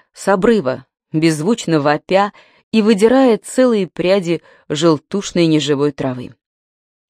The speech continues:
"Какие продукты, Арсен? Какая водка? Ты что, не понимаешь? Она..." "Слушай, а что, она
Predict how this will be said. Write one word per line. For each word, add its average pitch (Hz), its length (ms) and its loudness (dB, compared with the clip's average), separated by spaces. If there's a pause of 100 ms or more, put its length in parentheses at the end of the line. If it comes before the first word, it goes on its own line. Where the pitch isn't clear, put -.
(180)
"Какие 226 560 -2
продукты, 190 760 -2
Арсен? 180 600 0
Какая 254 480 0
водка? 226 640 0
Ты 269 140 0
что, 269 380 -2
не 196 140 0
понимаешь? 214 800 -2 (160)
Она..." 220 480 0 (300)
"Слушай, 143 920 -4 (600)
а 170 120 -4
что, - 320 0
она 170 260 0